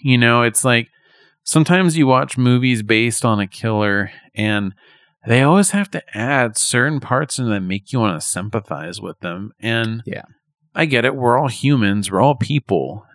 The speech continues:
Speaker 1: And, you know, a killer can sit there and be, like, crying over killing somebody, but it's like, at the end of the day, if they end up killing more people, what's the point of showing that? Like, why,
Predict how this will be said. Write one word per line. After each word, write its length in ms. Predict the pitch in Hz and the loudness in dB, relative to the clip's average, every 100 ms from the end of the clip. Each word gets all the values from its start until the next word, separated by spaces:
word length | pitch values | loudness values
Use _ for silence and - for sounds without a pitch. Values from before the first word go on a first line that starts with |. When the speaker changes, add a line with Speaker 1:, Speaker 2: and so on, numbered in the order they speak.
| - | -4
Speaker 1:
And, 480 | 113 113 110 113 110 _ _ _ - | -2 0 -2 -6 -12 _ _ _ -2
you 140 | 127 | 2
know, 240 | 127 127 131 | 2 2 -2
a 40 | |
killer 340 | - 180 170 | -2 0 0
can 280 | 143 147 147 | 0 -2 0
sit 280 | 131 143 - | 0 -2 -2
there 200 | 131 127 | 0 2
and 120 | 117 | 2
be, 120 | 113 110 | 0 0
like, 320 | 98 92 95 - | 0 -2 -8 -14
crying 560 | - 127 135 131 113 107 | -2 2 4 2 2 2
over 320 | 104 104 104 | 0 0 -4
killing 400 | - 120 135 139 | 0 2 4 2
somebody, 540 | - 104 95 98 98 104 | 0 0 0 -2 -2 -4
but 180 | 120 131 | -2 -2
it's 200 | 123 135 | 0 0
like, 240 | 123 117 _ _ _ _ _ _ _ _ - | 0 0 _ _ _ _ _ _ _ _ -2
at 200 | - 156 | 0 2
the 140 | 165 | 0
end 220 | 156 185 180 | 0 0 0
of 100 | 151 | 0
the 100 | 123 | -2
day, 840 | 120 127 147 131 113 107 101 104 _ | -2 -2 0 -2 -2 -4 -6 -12 _
if 200 | - 113 | -2 -2
they 140 | 143 151 | 2 2
end 160 | 170 | 0
up 140 | 131 - | -2 -4
killing 300 | 139 151 139 | 0 0 0
more 180 | 127 107 | -2 -4
people, 480 | 123 151 147 123 | -4 -4 0 0
what's 200 | 113 127 | 0 -2
the 100 | - | -4
point 240 | 143 139 135 | 0 0 0
of 80 | - | -2
showing 400 | - 110 139 104 | -2 -2 -2 -2
that? 160 | 71 | -2
Like, 200 | 73 85 | -6 -6
why, 680 | 101 98 104 113 110 110 | -2 2 2 2 0 -2